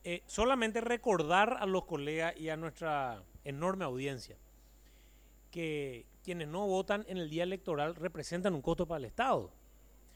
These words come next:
porque las elecciones se preparan como si va a haber un cien por ciento de participación. Se traen máquinas. Cuando hay papeletas, se tienen que tener papeletas de respaldo para si no existieran las máquinas, recuerden eso ustedes.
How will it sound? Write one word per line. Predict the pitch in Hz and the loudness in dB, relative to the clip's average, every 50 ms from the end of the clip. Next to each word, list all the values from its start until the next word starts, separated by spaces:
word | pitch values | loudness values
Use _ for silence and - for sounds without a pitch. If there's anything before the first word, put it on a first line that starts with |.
| - - - | -20 -10 -8
porque | 160 151 160 | -6 -4 -2
las | 170 165 151 156 | -2 0 0 0
elecciones | 160 160 151 131 - - 156 165 185 190 | 0 -2 -2 -4 -2 0 0 2 2 2
se | 160 214 | 0 0
preparan | 202 208 190 - - 170 175 185 180 | 0 0 0 2 4 4 4 4 2
como | 175 196 202 185 | 0 -4 -4 -4
si | - 175 156 | -4 0 2
va | 151 | 2
a | 156 | 4
haber | 165 170 175 | 4 2 2
un | 180 170 135 | 0 -2 -4
cien | - - 170 175 185 202 208 | -6 -2 4 8 8 8 8
por | 190 196 160 | 6 2 0
ciento | - - 165 160 160 156 170 | 0 -2 -4 -4 -2 -2 -2
de | 170 | -2
participación. | 160 175 165 156 165 160 143 165 156 - 143 120 - - 196 220 196 139 101 - - - - - - - - - - - - - - | -2 -2 -6 -6 -8 -10 -10 -10 -8 -6 -8 -8 -4 -4 -4 -4 -4 -8 -12 -16 -20 -20 -20 -20 -20 -20 -20 -20 -20 -20 -20 -20 -20
Se | - - 175 151 | -8 -4 -4 -2
traen | - - 196 208 208 185 | 4 4 6 6 6 4
máquinas. | 165 185 214 226 180 185 160 139 120 92 - - - - - - - - - - - | 6 6 6 6 4 0 -2 -2 -4 -6 -10 -14 -20 -20 -20 -20 -20 -20 -20 -8 -4
Cuando | 170 165 170 170 | -2 -2 2 2
hay | 160 160 165 | 2 2 2
papeletas, | - 202 190 196 196 170 170 175 - 208 185 | 0 -2 0 0 -2 -2 -2 -2 -2 -4 -4
se | 170 180 | -4 -8
tienen | - - 180 180 190 196 | -6 -4 -4 -2 -2 -2
que | 208 208 | -2 -2
tener | 208 190 175 180 175 | -2 0 0 0 2
papeletas | 180 202 196 202 185 170 175 - 202 196 | 2 0 0 0 -2 -2 0 2 2 2
de | 208 | 4
respaldo | 208 202 185 165 - - - 190 196 202 208 208 196 | 4 2 0 0 0 6 8 8 8 8 6 4 2
para | 214 208 202 208 - - | 4 2 2 2 0 -2
si | - - 196 | -10 -10 -8
no | 196 190 196 | -6 -6 -6
existieran | - 180 160 - 165 170 175 196 208 | -6 -8 -8 -6 -4 -2 -2 0 0
las | 196 160 | 0 0
máquinas, | 156 165 185 226 254 208 - 185 156 147 135 131 | 0 2 2 2 2 2 0 -4 -2 -2 -2 -4
recuerden | 143 131 - 151 165 170 180 180 | -4 -6 -2 -2 0 0 0 -2
eso | 185 180 165 180 | -2 -4 -4 -6
ustedes. | 147 - - 190 214 226 202 143 104 85 | -8 -4 -4 -2 0 0 0 0 -2 -4